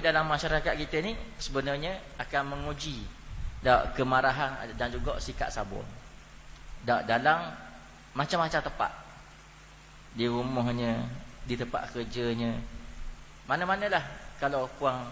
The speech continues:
katakan pergi pasar, pergi kedainya, situ pun akan berlaku. Tak. Jadi perkara ni kita kena pupuk dan kita juga kena bina. Tak, supaya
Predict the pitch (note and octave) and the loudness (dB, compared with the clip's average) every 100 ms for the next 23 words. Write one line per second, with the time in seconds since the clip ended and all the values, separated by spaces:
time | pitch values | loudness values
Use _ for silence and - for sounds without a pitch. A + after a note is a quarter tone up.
0 | - - B2 B2+ B2+ B2+ B2+ - C3 - | -10 -4 0 0 -2 -4 -4 2 2 4
1 | C3+ B2+ B2+ - B2+ B2+ B2 B2+ B2 - | 0 2 0 -4 -2 0 0 -2 -4 -6
2 | C3 C3 A#2+ B2+ B2 A#2+ B2 A#2+ B2 A#2+ | -4 -4 -2 0 0 2 0 2 2 2
3 | - A#2+ - - - - - - D2 - | 0 -6 -8 -12 -12 -14 -14 -12 -12 -12
4 | - G2+ A2 D#3+ D#3 C3+ B2+ B2 C#3 G#3 | -10 -8 -4 2 2 6 6 6 2 0
5 | G#3 - - - B2+ A#2+ A#2 B2 - E3 | -4 -8 -8 -6 -4 -4 -2 -4 -2 -2
6 | - A#2 A#2 A#2 A#2+ A#2 A2+ C#3+ - A#2+ | 0 0 0 -2 -6 -6 -4 -4 -2 -6
7 | A#2 A#2 A#2+ G2+ - - - - - - | -4 -4 -4 -6 -8 -16 -16 -16 -18 -2
8 | A#2+ - - - A#2 C#3+ | -2 0 -2 2 2 2